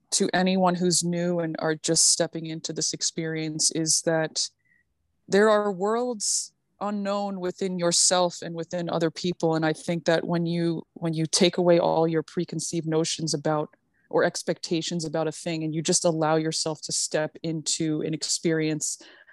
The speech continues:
you'd be surprised at what it can teach you and what it can give to you as far as a message or a lyric or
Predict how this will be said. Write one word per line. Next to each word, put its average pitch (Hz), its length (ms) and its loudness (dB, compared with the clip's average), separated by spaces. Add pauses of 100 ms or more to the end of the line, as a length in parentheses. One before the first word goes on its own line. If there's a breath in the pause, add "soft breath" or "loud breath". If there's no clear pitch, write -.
(220 loud breath)
you'd 180 160 2
be 202 120 6
surprised 190 960 2
at 165 220 -4
what 170 240 -6
it 165 200 -10
can 160 180 -4
teach - 400 -2
you 156 180 2
and 160 180 -2
what 160 240 4
it - 220 0
can 160 340 -2
give 165 240 4
to - 180 0
you 156 140 2
as 151 120 0
far 160 240 0
as 160 100 0
a 165 60 0
message 165 520 -2
or 160 200 -2
a 160 60 0
lyric 160 520 -4
or 156 360 0